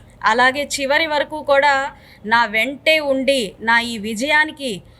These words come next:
రేపు రాబోయే విజయానికి తోడ్పడి, తోడ్పడిన ప్రతి ఒక్క నాయకులకి, అన్నలకి కూడా పేరు పేరున కృతజ్ఞతలు తెలు-, తెలుపుతూ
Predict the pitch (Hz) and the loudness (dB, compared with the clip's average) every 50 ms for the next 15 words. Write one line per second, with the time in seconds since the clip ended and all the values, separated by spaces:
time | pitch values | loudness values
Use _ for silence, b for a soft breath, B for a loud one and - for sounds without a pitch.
0 | b - 196 220 240 247 254 - 240 214 214 214 214 226 240 240 277 285 285 269 | b -6 -4 -2 -2 -2 -4 -4 -4 -4 -2 0 0 0 2 2 4 4 4 4
1 | 214 226 220 208 277 294 285 285 285 - 269 262 - 247 247 247 247 254 254 247 | 2 0 -4 -4 0 0 0 0 0 -4 -4 -4 -2 -2 -2 -4 -2 -2 -2 -2
2 | 240 220 202 185 - - 240 233 240 240 - 247 226 233 226 240 233 214 202 220 | -2 -4 -6 -10 -10 -8 -6 -6 -6 -4 -4 -4 -4 -4 -2 -2 0 0 0 -2
3 | 262 269 - - - - - 240 - - - 311 294 269 - - 269 240 220 208 | -4 -6 -10 -14 -12 -10 -10 -10 -10 -10 -2 0 0 0 0 0 -2 0 0 -2
4 | 208 220 247 262 - - 247 226 - 262 254 226 202 196 208 233 233 233 226 - | -2 -2 -2 -2 -4 -4 -6 -6 -6 -4 -2 -2 -2 -2 -2 -4 -6 -6 -8 -10
5 | 247 233 202 220 220 226 226 214 202 220 254 B B B B B B - - 226 | -12 -12 -8 -6 -4 -2 -2 -2 -2 -4 -6 B B B B B B -4 0 4
6 | 233 269 277 277 269 269 254 254 254 269 269 247 - - 226 214 - 254 240 233 | 6 6 4 4 2 0 0 0 0 -2 -4 -4 -6 -8 -6 -4 -4 -4 -2 -4
7 | 262 254 247 240 240 185 226 214 208 - - - - - - - - 170 220 208 | -6 -6 -6 -8 -8 -6 -8 -8 -10 -12 -20 -20 -20 -20 -16 -12 -10 -8 -8 -10
8 | 214 233 - 262 254 214 214 269 | -10 -4 -2 -2 0 0 -2 -4